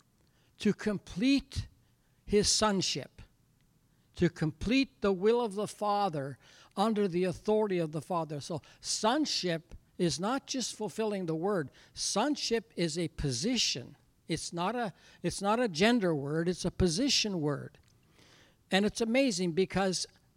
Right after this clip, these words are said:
the Galatian people were born into sonship. Every Christian is born into sonship.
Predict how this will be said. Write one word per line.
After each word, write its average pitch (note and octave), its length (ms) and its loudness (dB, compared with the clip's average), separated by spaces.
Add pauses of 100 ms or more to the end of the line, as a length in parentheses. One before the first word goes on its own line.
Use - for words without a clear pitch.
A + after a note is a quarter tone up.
the F#3+ 80 4
Galatian A3+ 720 2
people A#3+ 500 -2
were F3+ 200 2
born B3 760 2
into B3+ 400 0
sonship. G#3+ 720 -4
Every C#4 360 2
Christian G3+ 680 -2
is D#3+ 160 2
born A3+ 560 6
into G3+ 340 0
sonship. G3+ 800 0